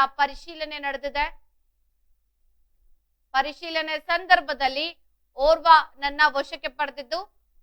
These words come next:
ಉಳಿದವರು ಪರಾರಿಯಾಗಿದ್ದಾರೆ. ಇನ್ನು ಪರಾರಿಯಾದ ಆರೋಪಿಗಳಿಗಾಗಿ ಪೊಲೀಸರು ಬಲೆ ಬೀಸಿದ್ದಾರೆ. ಜಮೀನಿಗೆ ಅವೈಜ್ಞಾನಿಕವಾಗಿ ಕೆಮಿಕಲ್ಸ್ ನ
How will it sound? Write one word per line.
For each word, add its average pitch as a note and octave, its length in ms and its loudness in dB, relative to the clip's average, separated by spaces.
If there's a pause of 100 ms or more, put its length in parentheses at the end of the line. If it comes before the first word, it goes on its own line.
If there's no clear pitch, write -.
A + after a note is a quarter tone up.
(100)
ಉಳಿದವರು D#4 560 -2 (600)
ಪರಾರಿಯಾಗಿದ್ದಾರೆ. D#4+ 1120 6 (840)
ಇನ್ನು D#4 160 -12
ಪರಾರಿಯಾದ F#4 760 6
ಆರೋಪಿಗಳಿಗಾಗಿ E4+ 920 4
ಪೊಲೀಸರು D#4+ 600 -10
ಬಲೆ D4+ 300 -2
ಬೀಸಿದ್ದಾರೆ. D4 800 0 (1300)
ಜಮೀನಿಗೆ F4+ 540 -6
ಅವೈಜ್ಞಾನಿಕವಾಗಿ E4+ 1200 2
ಕೆಮಿಕಲ್ಸ್ F4 840 0
ನ D#4+ 60 -12